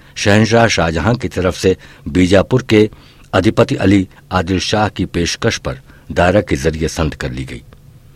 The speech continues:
यह औरंगजेब के खिलाफ दारा का घटिया षड्यंत्र है।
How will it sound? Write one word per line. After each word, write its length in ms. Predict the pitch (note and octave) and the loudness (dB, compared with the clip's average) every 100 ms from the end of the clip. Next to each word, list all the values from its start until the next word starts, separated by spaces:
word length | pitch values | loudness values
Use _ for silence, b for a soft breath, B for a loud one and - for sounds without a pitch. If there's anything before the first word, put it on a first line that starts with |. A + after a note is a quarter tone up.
| - | -2
यह 120 | F2 | 2
औरंगजेब 480 | E2 D#2+ D#2+ G2 G#2+ | 2 2 0 2 2
के 100 | - | 0
खिलाफ 440 | D#2+ E2+ F#2+ E2 - b b - | -6 0 0 0 -6 b b -2
दारा 300 | F2 F#2 F#2 | 0 2 0
का 160 | D#2+ | -2
घटिया 340 | C2+ C#2+ F#2+ D#2+ | -6 -4 -4 -2
षड्यंत्र 520 | - D#2 D2 C2+ D2 | -4 -4 -4 -6 -8
है। 160 | - | -12